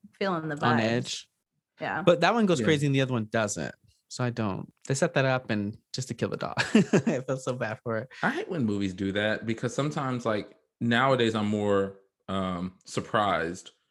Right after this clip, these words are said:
Speaker 3: when the dogs live because it feels like they use the dogs as, like, kind of like a mechanic, like, "Oh, this is what could happen to you as a human."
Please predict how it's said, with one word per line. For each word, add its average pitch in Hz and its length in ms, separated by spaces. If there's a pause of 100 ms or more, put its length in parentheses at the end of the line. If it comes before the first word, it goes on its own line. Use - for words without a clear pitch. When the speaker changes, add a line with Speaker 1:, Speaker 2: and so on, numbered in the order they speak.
(140)
Speaker 3:
when 110 180
the 104 80
dogs 98 320
live 101 400
because 113 360
it 107 80
feels 123 260
like 110 120
they 107 80
use 110 440
the 107 80
dogs 95 340
as, 92 260
like, 92 360 (760)
kind 107 280
of 95 100
like 90 260
a 90 340
mechanic, 95 760
like, 90 380
"Oh, 92 280
this 101 180
is 95 80
what 98 160
could 98 180
happen 87 360
to 92 120
you 90 120
as 85 100
a 80 40
human." 85 380